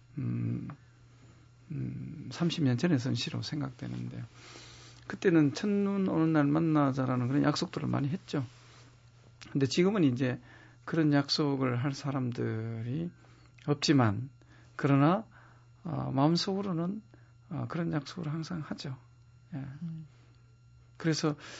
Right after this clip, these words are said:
Speaker 1: 첫눈 오는 날 그 만나자는 약속을 할 수 있는 사람, 또 만날 수 있는 사람이 있는 사람은, 어, 참으로 그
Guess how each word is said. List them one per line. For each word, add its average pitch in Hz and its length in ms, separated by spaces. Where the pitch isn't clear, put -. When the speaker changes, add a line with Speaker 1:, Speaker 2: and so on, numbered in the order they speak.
Speaker 1:
첫눈 196 340
오는 170 280
날 127 480
그 123 280
만나자는 123 600
약속을 127 1600
할 240 160
수 - 160
있는 123 220
사람, 120 440
또 123 160
만날 160 360
수 - 160
있는 135 260
사람이 135 440
있는 117 240
사람은, 127 440
어, 113 160
참으로 135 420
그 117 220